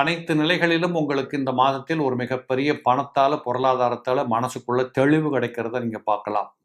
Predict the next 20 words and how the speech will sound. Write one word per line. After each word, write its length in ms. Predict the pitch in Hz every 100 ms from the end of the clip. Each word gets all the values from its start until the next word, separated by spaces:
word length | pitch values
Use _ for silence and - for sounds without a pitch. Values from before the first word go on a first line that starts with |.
| _ _ _ _ - - -
இந்த 140 | 107 110
எட்டாம் 280 | 107 156 156
இடத்துல 260 | 151 143 131
குரு 180 | 127 139
இருக்கிறதுனால 520 | 139 131 123 123 139 156
கொஞ்சம் 400 | 143 131 139 135
பயணங்கள் 500 | 120 131 156 147 139 131
போகிற 240 | 123 127
போது, 240 | 123 117
வருகிற 280 | 117 117 117 113
போது 180 | 127 143
உடல் 260 | 117 139 143
நலத்துல 300 | 127 127 113
கவனமா 440 | 110 110 120 120
வைக்கணும். 400 | 110 110 110 135
கண்ட 220 | 139 113 123
இடத்துல 260 | 123 127 127 120
சாப்பிடாதீங்க. 600 | 113 113 113 104 107 143 - _ _ _ _ - - -
அதே 140 | 139
மாதிரி 180 | 160